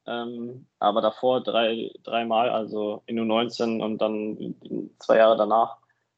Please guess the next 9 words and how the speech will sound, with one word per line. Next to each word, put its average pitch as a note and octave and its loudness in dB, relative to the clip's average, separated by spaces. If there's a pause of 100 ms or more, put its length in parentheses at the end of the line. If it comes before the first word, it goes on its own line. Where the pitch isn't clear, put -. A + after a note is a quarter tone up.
(160)
Ähm, G#2+ -6 (440)
und G2 0
das G#2 2
war A#2+ 8
halt, A#2 4 (280)
alle B2 2
haben A#2 -4
mitgespielt D3+ -8
und G#2+ -12